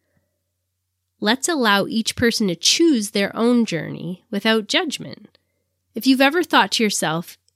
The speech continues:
"Is monogamy right for me?" I want to encourage you to go take my free quiz to find out if monogamy is in fact right for you, or if you actually have what it takes to experience more in your relationships.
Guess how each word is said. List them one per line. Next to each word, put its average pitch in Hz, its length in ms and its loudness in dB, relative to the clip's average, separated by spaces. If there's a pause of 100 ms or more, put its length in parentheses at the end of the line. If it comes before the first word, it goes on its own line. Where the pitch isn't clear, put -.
"Is 240 140 2
monogamy 294 580 2
right 220 260 2
for 220 160 -2
me?" 202 400 -2 (640)
I - 100 0
want 381 200 4
to 440 140 4
encourage 247 520 4
you 233 220 0
to 269 160 -4
go 180 280 0
take 202 340 -2
my 175 160 -2
free 294 420 0
quiz - 880 -4 (280)
to 208 120 -2
find 214 480 2
out - 400 -6
if 214 200 -2
monogamy 160 680 -2
is 180 140 0
in 185 140 2
fact - 480 -4
right 160 260 -4
for - 140 -10
you, 247 380 -2 (340)
or 262 80 2
if - 120 2
you 311 80 4
actually 285 440 0
have 269 220 2
what 277 100 0
it 240 100 0
takes 349 280 -6
to 202 100 0
experience 262 520 -2
more 240 240 0
in 247 100 0
your 247 100 2
relationships. - 880 -4